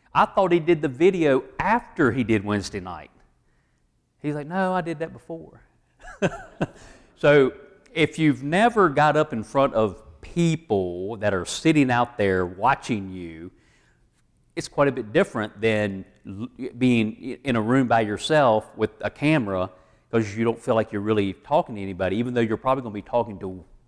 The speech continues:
way more. If you mess up, you can just edit it. But when you're up here and you mess up,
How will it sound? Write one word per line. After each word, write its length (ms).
way 480
more. 560
If 160
you 80
mess 380
up, 320
you 80
can 120
just 240
edit 360
it. 80
But 160
when 100
you're 200
up 160
here 420
and 80
you 80
mess 340
up, 540